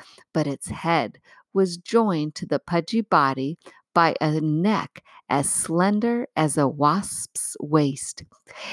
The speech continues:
This gave the lion a hint of the best way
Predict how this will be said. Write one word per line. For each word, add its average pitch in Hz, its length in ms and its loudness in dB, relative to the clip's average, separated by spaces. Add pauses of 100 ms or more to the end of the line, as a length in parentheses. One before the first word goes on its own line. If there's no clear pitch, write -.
(160)
This 202 380 6
gave 185 360 8
the 214 120 4
lion 151 440 4
a 143 100 2
hint 139 520 -2
of 139 140 -4
the 143 120 2
best - 440 -2
way 156 200 2